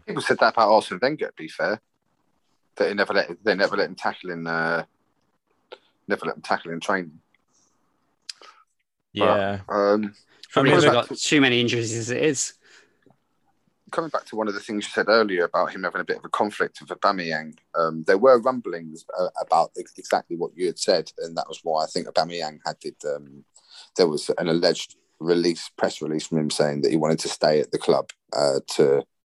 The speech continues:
Speaker 1: confirm his status as an Arsenal legend. And you wouldn't, you wouldn't really do that unless you've been provoked or you think you've been, you're at threat of being sold. So perhaps there is some truth to that.
Speaker 2: Hmm. Well,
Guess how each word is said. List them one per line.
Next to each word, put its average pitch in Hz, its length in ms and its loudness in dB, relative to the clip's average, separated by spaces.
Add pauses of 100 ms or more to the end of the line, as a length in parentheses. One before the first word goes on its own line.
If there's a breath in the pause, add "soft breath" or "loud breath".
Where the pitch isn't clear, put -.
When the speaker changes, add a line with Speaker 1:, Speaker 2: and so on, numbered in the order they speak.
Speaker 1:
confirm 76 460 2
his 69 120 -6
status 76 400 0
as - 120 -8
an 69 80 -8
Arsenal 71 340 -4
legend. 65 440 0
And 80 160 0
you 120 80 4
wouldn't, 90 280 2
you 113 200 0
wouldn't 127 200 4
really 101 180 6
do 113 260 8
that 82 180 0
unless 90 260 -6
you've - 120 -20
been 92 180 -4
provoked - 500 0 (300 loud breath)
or 95 160 4
you 78 140 -6
think 87 260 -4
you've 82 160 -6
been, 82 180 0
you're 92 140 8
at 90 100 6
threat - 280 2
of - 100 -8
being 73 220 -6
sold. 78 400 0
So 85 120 -2
perhaps - 360 -2
there 92 100 4
is 87 120 0
some 85 160 -8
truth 104 260 2 (100)
to 76 180 -10 (560)
that. - 80 -20 (800)
Speaker 2:
Hmm. 92 400 -10 (1900 soft breath)
Well, 120 480 0